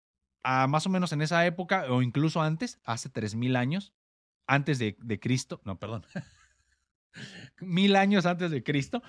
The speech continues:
lo que es como tres mil años desde ahorita, ya jugaban algo como el fútbol, ¿verdad? Ya, si no sabes bien qué onda, ve y ve el episodio de, del fútbol y también estuvo muy interesante. Hablamos de deportes y todo como ahorita, pero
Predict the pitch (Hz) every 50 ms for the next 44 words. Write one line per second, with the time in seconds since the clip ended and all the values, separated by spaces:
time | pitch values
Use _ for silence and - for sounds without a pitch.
0 | - - - 131 120 113 - 135 131 - 156 143 131 117 110 - 123 117 123 123
1 | 113 139 156 160 156 147 143 143 151 151 139 135 127 131 135 135 131 131 127 131
2 | - 208 226 - - - - _ - 131 147 147 147 - 196 180 175 175 180 180
3 | 175 165 170 175 175 165 - 110 107 107 104 95 - - 110 101 101 127 175 185
4 | 120 98 104 120 139 156 143 - - 98 101 101 104 113 113 - - 104 101 101
5 | 107 110 - 160 151 151 156 147 147 156 151 147 - 147 139 139 143 156 151 120
6 | 107 110 120 123 131 131 123 113 113 117 120 117 117 113 107 101 - - 98 -
7 | - 113 110 110 107 104 98 95 90 87 85 82 80 - - 82 85 87 90 90
8 | 87 - 107 95 110 123 170 175 143 95 95 - 101 104 113 117 107 - - 95
9 | 95 98 110 110 110 - 135 135 147 131 190 208 214 202 269 269 - _ _ _
10 | _ _ _ _ _ _ _ - - 110 110 117 117 117 107 107 101 101 95 -
11 | 147 151 156 160 - 190 - 113 101 - 120 123 135 131 - - 98 98 107 131
12 | 143 - - 233 226 - 107 98 92 82